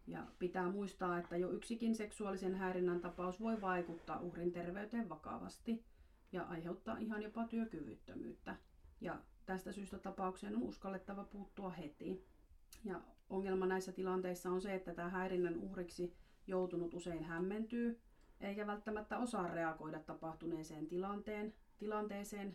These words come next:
eikä tunnista, että kyseessä voisi olla myös rikos. Ja seksuaalinen häirintä työpaikalla vaikuttaa varmasti ja usein koko työpaikan ilmapiiriin. Ja usein muut työyhteisön jäsenet vaistoaa, että jotain on vialla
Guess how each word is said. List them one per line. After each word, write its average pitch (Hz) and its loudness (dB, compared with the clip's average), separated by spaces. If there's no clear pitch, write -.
eikä 196 -4
tunnista, 180 0
että - -12
kyseessä 165 -8
voisi 175 -2
olla 180 -2
myös 196 -2
rikos. - -10
Ja 170 0
seksuaalinen 196 0
häirintä 185 2
työpaikalla 190 -2
vaikuttaa 180 0
varmasti 190 -2
ja 208 -6
usein 190 -2
koko 190 -2
työpaikan - -4
ilmapiiriin. - -6
Ja 175 -4
usein 190 2
muut 208 0
työyhteisön 202 0
jäsenet 196 -2
vaistoaa, 190 0
että 180 -4
jotain 175 0
on 185 2
vialla 151 -2